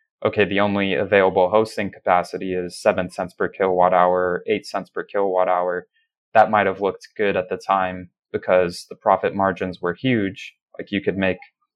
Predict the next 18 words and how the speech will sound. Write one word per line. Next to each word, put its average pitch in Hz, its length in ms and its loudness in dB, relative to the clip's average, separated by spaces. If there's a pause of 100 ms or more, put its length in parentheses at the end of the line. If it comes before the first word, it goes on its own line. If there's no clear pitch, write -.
thirty-five 104 500 4
cents 98 220 -4
per 101 160 0
kilowatt 92 440 0
hour 92 540 0
with 107 160 -8
an 95 100 -6
S 90 180 -6
nineteen 92 460 -10
Pro. 107 420 2 (180)
But 101 200 2
the 104 140 0
issue 101 320 0
is 95 440 -2
you 113 180 -2
had 98 160 2
to 101 120 -6
spend 95 480 -4